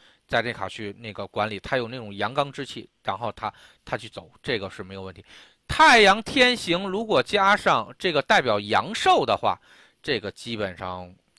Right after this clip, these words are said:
反正不是特别好啊。这个因为这个行这个东西它本身就一定会受伤，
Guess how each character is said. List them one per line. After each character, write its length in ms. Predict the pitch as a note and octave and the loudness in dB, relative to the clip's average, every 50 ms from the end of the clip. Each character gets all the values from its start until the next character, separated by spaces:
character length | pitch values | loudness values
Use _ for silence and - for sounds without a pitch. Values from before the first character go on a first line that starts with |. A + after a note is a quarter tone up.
| - - _ _ _ | -8 -8 _ _ _
反 240 | - - G2 F#2+ F#2+ | -14 -10 -10 -10 -8
正 180 | G2+ G2+ G#2 - - | -10 -12 -14 -12 -12
不 100 | A2+ A2+ | -12 -10
是 140 | - C3 | -10 -10
特 180 | - - - A#2+ | -10 -8 -6 -6
别 100 | F#2+ G#2 | -4 -6
好 180 | F#2 - F#2+ E2 | -6 -8 -10 -12
啊。 180 | F2 G2+ G2 - _ - - - _ _ _ _ _ _ | -10 -8 -8 -8 _ -16 -20 -20 _ _ _ _ _ _
这 160 | - C3+ B2 | -4 -2 0
个 140 | A2 A2 A#2+ | 0 -2 -2
因 220 | D3+ E3+ E3+ F3 | -4 -4 -2 2
为 180 | F3+ F3+ F3 E3+ | 4 4 4 2
这 160 | - F#3 D3+ | 0 0 0
个 160 | C3 B2 B2 | 0 0 0
行 600 | - - - - - - - - A#2+ A#2 D3 G3+ | -2 -6 -12 -10 -10 -10 -8 -6 -6 -6 -4 -2
这 160 | A#3+ C4 A#3+ F3+ | 2 2 2 4
个 100 | C#3+ B2 | 2 0
东 240 | - C3 B2+ B2 | -4 -6 -10 -10
西 100 | A#2 B2 | -10 -8
它 80 | A2+ D#3 D#3 | -6 -6 -6
本 260 | - - G2+ F#2 F2 | -6 -8 -10 -8 -8
身 160 | - D3 D#3 | -8 -10 -8
就 140 | D#3+ - D#3+ | -8 -8 -10
一 160 | A#2+ A2+ B2+ | -10 -10 -8
定 120 | D#3 F3 E3 | -8 -8 -8
会 160 | - E3 D3 | -6 -8 -8
受 240 | - - E3 B2+ G#2 | -8 -6 -8 -8 -6
伤， 240 | - - D3+ D#3 | -4 -4 -4 -4